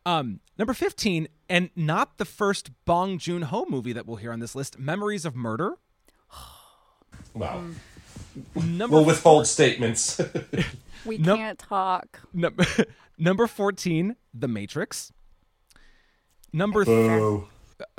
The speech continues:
Speaker 1: <laughs> number thirteen. I know I heard your thoughts recently on The Matrix on a podcast, and I disagree with you, Joey.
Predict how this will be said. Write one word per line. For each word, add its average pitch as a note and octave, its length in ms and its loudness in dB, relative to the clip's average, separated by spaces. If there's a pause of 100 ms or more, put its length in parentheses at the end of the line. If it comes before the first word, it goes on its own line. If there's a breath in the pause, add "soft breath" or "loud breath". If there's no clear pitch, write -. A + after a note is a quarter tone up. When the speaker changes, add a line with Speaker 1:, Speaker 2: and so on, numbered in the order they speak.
Speaker 1:
<laughs> - 800 -10
number F#3+ 360 2
thirteen. F#3+ 680 2
I F#3 140 6
know A3 80 4
I F#3 100 6
heard G4 260 2
your A3 120 0
thoughts - 340 0
recently C#3+ 380 -4
on B2+ 120 -2
The B2+ 60 -8
Matrix B2+ 420 -6
on C3 140 -4
a A2+ 200 -6
podcast, F2+ 540 -10
and A2+ 80 -8
I G#2+ 140 -8
disagree F3+ 360 -6
with B2 140 -8
you, A#3 140 -6
Joey. F#2+ 300 -12